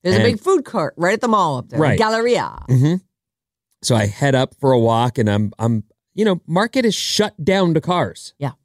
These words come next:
Speaker 2: But they didn't think to shut it down to those scooters that do seventy miles per hour, because I'm walking across the street and I'm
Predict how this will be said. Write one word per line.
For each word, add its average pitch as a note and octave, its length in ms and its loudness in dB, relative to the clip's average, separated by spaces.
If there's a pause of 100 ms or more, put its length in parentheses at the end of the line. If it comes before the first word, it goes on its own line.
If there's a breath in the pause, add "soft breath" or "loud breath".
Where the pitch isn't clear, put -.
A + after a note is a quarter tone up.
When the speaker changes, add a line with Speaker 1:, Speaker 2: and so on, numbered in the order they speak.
(1300)
Speaker 2:
But E3+ 160 -2
they F3+ 140 2
didn't G#3 380 0
think A3 260 0
to E3+ 100 0
shut F3+ 260 0
it D#3+ 160 -2
down E3 300 0
to D#3+ 140 0
those B2 280 2
scooters E3+ 560 0
that C#3 200 -2
do C3+ 140 2
seventy B2+ 420 2
miles A2+ 360 2
per A#2 180 0
hour, G2+ 300 2
because B2 320 0
I'm D3+ 220 -2
walking A3 400 -2
across F#3 360 -4
the F3+ 100 -12
street B3 520 -8
and F3+ 120 -2
I'm F3+ 200 -4